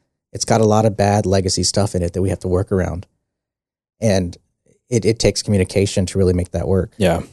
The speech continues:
Speaker 1: And these people aren't communicating. And,
Speaker 2: Yep.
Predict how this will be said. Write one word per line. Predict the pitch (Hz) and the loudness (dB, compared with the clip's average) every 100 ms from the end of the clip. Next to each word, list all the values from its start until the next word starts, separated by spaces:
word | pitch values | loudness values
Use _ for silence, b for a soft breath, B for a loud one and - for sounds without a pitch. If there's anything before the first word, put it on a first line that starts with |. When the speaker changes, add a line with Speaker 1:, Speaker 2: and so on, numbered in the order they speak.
| _ _ | _ _
Speaker 1:
And | - 104 | -2 2
these | 98 | 2
people | - - 95 | 0 0 0
aren't | 95 | 0
communicating. | - 92 92 - 85 90 - _ _ _ _ _ _ _ _ _ _ _ 113 | -4 -6 -6 -6 -8 -8 -14 _ _ _ _ _ _ _ _ _ _ _ 2
And, | 110 | 4
Speaker 2:
Yep. | 113 | 4